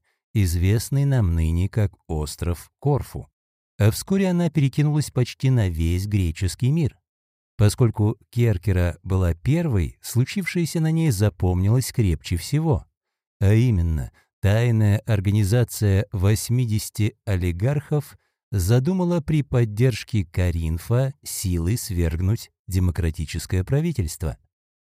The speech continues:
Неожиданно напав на Сенат, они закололи кинжалами и главу демократического государства, а с ним еще человек шестьдесят как сенаторов,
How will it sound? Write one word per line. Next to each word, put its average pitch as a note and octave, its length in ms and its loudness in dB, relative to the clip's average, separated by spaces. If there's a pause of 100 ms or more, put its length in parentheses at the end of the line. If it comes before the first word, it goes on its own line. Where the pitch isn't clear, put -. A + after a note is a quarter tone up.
Неожиданно C#3+ 680 2
напав C#3+ 460 0
на A2 120 4
Сенат, G2 720 -2
они D3 260 2
закололи D#3 480 0
кинжалами C#3 800 2
и B2 200 -2
главу A#2 480 2
демократического F#2+ 920 -2
государства, A#2+ 800 -2 (300)
а F#2+ 140 4
с - 140 -4
ним G#2+ 180 2
еще C3+ 380 0
человек G2 440 -2
шестьдесят F2 640 -2
как F2 240 -2
сенаторов, E2 840 -2